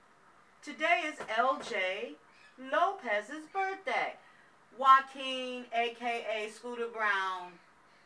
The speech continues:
Lopez. Bad musician, y'all. Check him out, okay? My nephew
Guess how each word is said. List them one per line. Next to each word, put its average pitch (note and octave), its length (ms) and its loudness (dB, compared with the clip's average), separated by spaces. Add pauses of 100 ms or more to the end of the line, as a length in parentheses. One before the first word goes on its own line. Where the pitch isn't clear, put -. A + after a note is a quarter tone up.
(220)
Lopez. G#3+ 800 0 (1800)
Bad C#4+ 480 8
musician, F#3 560 -6
y'all. C3 360 -6 (120)
Check D4 400 2
him A#3 220 -4
out, - 320 -2 (240)
okay? G3+ 340 -2 (160)
My C4 200 4
nephew C4+ 720 -4